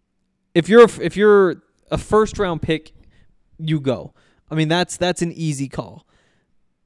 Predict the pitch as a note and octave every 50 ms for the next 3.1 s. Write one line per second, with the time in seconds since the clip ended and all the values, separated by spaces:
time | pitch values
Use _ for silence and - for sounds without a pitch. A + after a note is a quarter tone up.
0 | _ _ _ _ _ - D#3+ D3 F#3+ G3+ A3+ B3 B3 A#3 G3 - - F#3+ F3+ -
1 | F#3+ F#3 F3+ F3+ F3 D#3+ D#3 D3+ - B2 C3+ C#3+ D#3+ E3+ - G#3+ G#3+ G#3+ G3+ -
2 | _ _ _ _ _ _ _ _ _ _ _ _ - F#3 G3 G#3 G#3 G#3 G3+ F3+
3 | D#3+